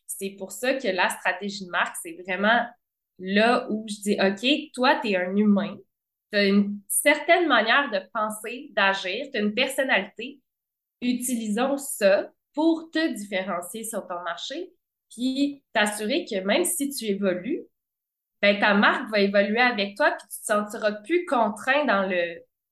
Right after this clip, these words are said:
dans la mission, la vision que t'as écrite, parce que tu vas juste continuer à l'actualiser à travers le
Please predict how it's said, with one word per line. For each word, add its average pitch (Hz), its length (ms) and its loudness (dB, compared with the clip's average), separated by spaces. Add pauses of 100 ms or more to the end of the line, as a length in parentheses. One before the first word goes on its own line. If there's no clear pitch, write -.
(180)
dans 196 160 4
la 202 180 6
mission, 269 520 2
la 196 160 2
vision 214 360 -4
que - 60 -12
t'as 208 80 -4
écrite, 302 540 -6
parce 214 360 -2
que 277 260 -2 (600)
tu 214 80 -6
vas 220 220 2
juste 269 280 0
continuer 233 580 -2
à 190 140 2
l'actualiser 208 840 -2
à 208 60 2
travers 190 420 -4
le 151 120 -4